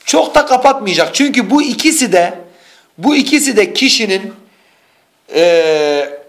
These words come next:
kıyam, sağlam, kıyamda sağlam durmasına engel olan şeylerdir.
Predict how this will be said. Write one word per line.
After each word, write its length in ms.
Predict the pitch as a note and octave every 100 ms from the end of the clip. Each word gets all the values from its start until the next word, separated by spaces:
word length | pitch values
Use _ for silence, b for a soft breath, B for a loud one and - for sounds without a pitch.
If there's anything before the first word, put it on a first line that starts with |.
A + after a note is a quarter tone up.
| - -
kıyam, 680 | A3 A3 A#3 A#3 A3 - -
sağlam, 880 | - - G#3 G3 A#3 D4 C4 A3 -
kıyamda 420 | A3+ A3 A3 C4+
sağlam 580 | C4 A3 G#3+ B3+ B3+ G3
durmasına 640 | G3+ G3 F#3 G#3 A#3 -
engel 480 | F3 F#3+ F#3 G#3 A#3+ E3
olan 240 | E3+ D3
şeylerdir. 760 | - C3+ A2+ A2 A2 - -